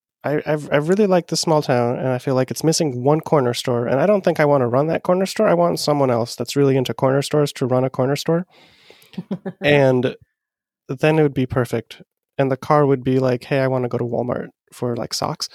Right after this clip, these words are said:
Speaker 1: But even then, you can order them. But I mean, I like, I like, I like the hiking and stuff here. Uh, yeah, car, car-wise, uh, I, I guess I'm not really excited about self-driving because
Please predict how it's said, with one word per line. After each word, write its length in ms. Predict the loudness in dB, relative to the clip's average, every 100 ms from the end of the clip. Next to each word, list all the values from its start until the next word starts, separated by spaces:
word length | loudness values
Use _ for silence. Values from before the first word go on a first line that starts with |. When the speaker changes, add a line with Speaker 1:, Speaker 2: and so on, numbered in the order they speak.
| -16 -20 -20 _ _ -14
Speaker 1:
But 200 | -10 -4
even 220 | -2 0
then, 320 | 0 0 -2 -6
you 120 | -6
can 140 | -4
order 240 | -2 -2 0
them. 280 | 0 -2 -6 _ _ _
But 160 | -4 -2
I 80 | 0
mean, 340 | -2 -4 -8 _ -10
I 80 | -4
like, 180 | -2 0
I 100 | 0
like, 220 | 0 0
I 40 | 0
like 200 | 0 -2
the 60 |
hiking 320 | -2 0 0
and 100 | -2
stuff 280 | 0 -4 -2
here. 240 | -2 -2 -4 _ _ _ _ _ _ _ _ _ _ _ _ _ _ _ _ -18
Uh, 200 | -16 -16 -18 -20 -20 _ _
yeah, 240 | -4 -2 -4 -6
car, 340 | 0 2 2 0
car-wise, 680 | 0 0 0 -2 -2 -6 -12 -10 -4
uh, 380 | -2 -2 -4 -8 -18 _ _ _ _ _ _ -8
I, 160 | -4 -2
I 40 |
guess 200 | 0 0
I'm 80 | 0
not 160 | 0 2
really 240 | 2 2
excited 480 | 0 0 0 0 2
about 280 | 0 0 0
self-driving 680 | 0 0 2 2 2 -2
because 580 | -4 -4 0 0 0 -6